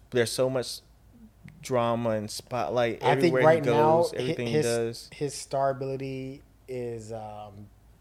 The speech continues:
Speaker 2: bigger than his, his performance.
Speaker 1: Hmm.
Speaker 2: Especially as he gets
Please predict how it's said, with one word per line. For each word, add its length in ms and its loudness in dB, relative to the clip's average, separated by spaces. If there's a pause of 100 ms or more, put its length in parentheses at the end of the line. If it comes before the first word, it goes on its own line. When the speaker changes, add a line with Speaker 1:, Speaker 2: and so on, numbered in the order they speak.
(160)
Speaker 2:
bigger 280 -10
than 200 -16
his, 420 -16
his 260 -14 (280)
performance. 580 -18 (500)
Speaker 1:
Hmm. 220 -8 (340)
Speaker 2:
Especially 460 -4
as 120 -6
he 60 -12
gets 240 -12